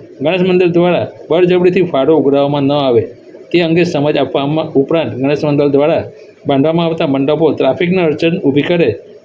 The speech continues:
તે રીતે કે રોડ રસ્તા બંધ થાય નહીં તેવી રીતે બાંધવામાં તથા ગણેશ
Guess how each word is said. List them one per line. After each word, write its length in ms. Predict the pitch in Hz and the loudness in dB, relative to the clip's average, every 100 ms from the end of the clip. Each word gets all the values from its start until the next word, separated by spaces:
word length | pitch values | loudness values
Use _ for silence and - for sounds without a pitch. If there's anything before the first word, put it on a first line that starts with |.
| - | -2
તે 80 | 175 | 2
રીતે 220 | 180 180 175 | 2 2 0
કે 140 | 160 | 2
રોડ 220 | 147 170 180 - | 4 4 2 -2
રસ્તા 380 | 143 143 - 156 | -4 -4 -4 -4
બંધ 320 | 120 143 160 - | -2 -2 -2 -2
થાય 220 | 139 147 | -2 0
નહીં 280 | 165 123 90 - - - - | 0 -2 -8 -16 -20 -14 -2
તેવી 200 | 156 170 | 2 4
રીતે 240 | 165 165 160 | 2 2 0
બાંધવામાં 600 | 131 127 143 156 165 147 | 0 0 0 0 -2 -2
તથા 200 | 135 143 | -2 -2
ગણેશ 300 | 127 151 | -2 0